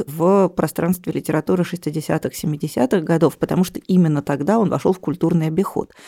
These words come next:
Вообще вот есть такие вещи, про которые кажется, что они были всегда. Вот трудно себе представить, что до шестьдесят шестого года «Мастера и Маргариты» не было.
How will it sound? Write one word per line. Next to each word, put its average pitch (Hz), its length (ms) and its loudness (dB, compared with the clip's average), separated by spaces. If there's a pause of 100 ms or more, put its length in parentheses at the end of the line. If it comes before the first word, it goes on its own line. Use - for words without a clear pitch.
(200)
Вообще - 180 4
вот - 120 6
есть 226 200 0
такие 175 300 -2
вещи, 277 300 2
про - 160 -6
которые - 300 -2
кажется, 294 360 0
что - 180 -4
они 196 140 4
были 180 400 4 (180)
всегда. 165 640 0 (340)
Вот - 160 -6
трудно 202 340 4
себе - 240 -6
представить, - 760 -6
что 143 720 -2
до 147 420 0 (140)
шестьдесят - 360 -4
шестого 160 440 -6
года 262 340 2
«Мастера 175 360 -2
и 180 40 0
Маргариты» 180 520 -2
не 165 280 6
было. - 400 -2